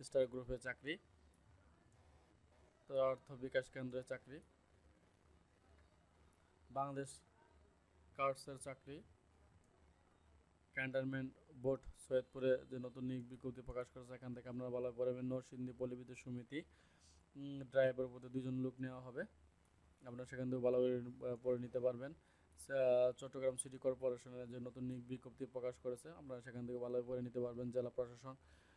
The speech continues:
তো বন্ধুরা, এই হলো আজকে ভিডিওর বিষয়বস্তু। যারা এতক্ষণ ধৈর্য সহকারে আমার এই ভিডিওটি দেখেছেন, তাদেরকে অসংখ্য, অসংখ্য ধন্যবাদ।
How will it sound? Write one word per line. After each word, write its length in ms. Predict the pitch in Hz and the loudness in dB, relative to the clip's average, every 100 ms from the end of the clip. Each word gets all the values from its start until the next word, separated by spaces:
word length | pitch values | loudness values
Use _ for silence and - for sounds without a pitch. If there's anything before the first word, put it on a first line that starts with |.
| - - - 143 | -20 -20 -18 -8
তো 120 | 147 | -6
বন্ধুরা, 380 | 147 147 139 139 | -6 -4 2 4
এই 120 | 135 | 4
হলো 160 | 139 | 4
আজকে 260 | 135 135 143 | 2 2 -6
ভিডিওর 300 | 131 135 139 | -4 0 0
বিষয়বস্তু। 580 | 127 127 135 127 127 135 | 0 -2 -2 -2 -6 2
যারা 200 | 127 127 | 4 6
এতক্ষণ 320 | 127 127 131 | 4 -4 -6
ধৈর্য 220 | 127 123 | -6 -8
সহকারে 260 | 123 127 123 | -8 -2 -2
আমার 160 | 123 | 0
এই 80 | 123 | -2
ভিডিওটি 340 | 120 123 123 123 | -2 -4 -6 -6
দেখেছেন, 320 | 123 123 127 | -4 -6 -12
তাদেরকে 320 | 123 123 120 127 | -10 -10 -2 2
অসংখ্য, 420 | 127 - 127 131 | 2 2 -8 -6
অসংখ্য 340 | 127 127 127 | -6 0 2
ধন্যবাদ। 500 | 120 120 123 123 123 | 8 10 10 12 12